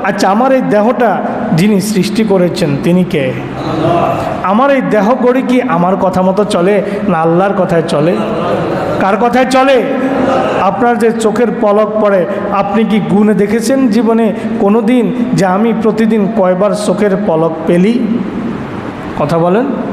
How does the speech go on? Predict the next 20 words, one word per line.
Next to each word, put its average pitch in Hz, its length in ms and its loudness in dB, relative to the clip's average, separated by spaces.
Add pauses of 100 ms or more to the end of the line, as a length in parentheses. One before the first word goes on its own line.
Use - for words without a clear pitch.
(680)
দেখেছেন? 233 420 2 (560)
সে 294 260 0
অটোমেটিক্যালি 285 1040 2 (680)
আপনার 226 380 2
অজান্তেই 226 680 2
যখন 208 460 0
প্রয়োজন, 196 520 2
তখন 180 360 0
চোখের 175 260 0 (100)
পলক 156 240 0 (120)
ফেলছে। 156 460 0 (300)
আপনার 202 360 0
চোখে 233 400 0
উপর 220 280 0
থেকে 226 260 0
একটা 226 240 0
বালি, 190 540 0
একটা 190 240 0
পোকা 233 340 0
আসতেছে, 190 540 0